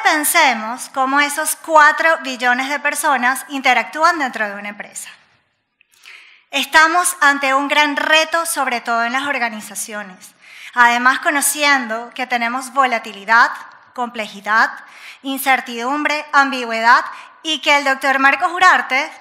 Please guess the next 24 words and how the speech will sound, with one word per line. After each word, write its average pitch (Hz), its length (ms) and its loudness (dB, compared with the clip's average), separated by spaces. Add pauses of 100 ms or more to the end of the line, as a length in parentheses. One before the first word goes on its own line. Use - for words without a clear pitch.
(200)
nos 226 200 -8
ha 226 100 -2
dicho 269 480 -4 (400)
que 262 320 4
hemos 339 380 2
agregado 247 600 4
incertidumbre, 277 1000 -2 (340)
aceleración, 262 1200 -2 (320)
hemos 269 340 -4
agregado 233 460 -2
simultaneidad 220 1040 -6
de 262 160 -4
disparidades. 196 1040 -10 (500)
Esto 269 300 -6
quiere 262 300 0
decir 302 380 -4 (560)
que 233 120 -6
estamos 269 520 0 (280)
ante 220 320 -4
un 208 160 -14
gran 233 340 0
desafío. 294 480 -12 (1300)
Quiero 330 300 0
citar 285 600 4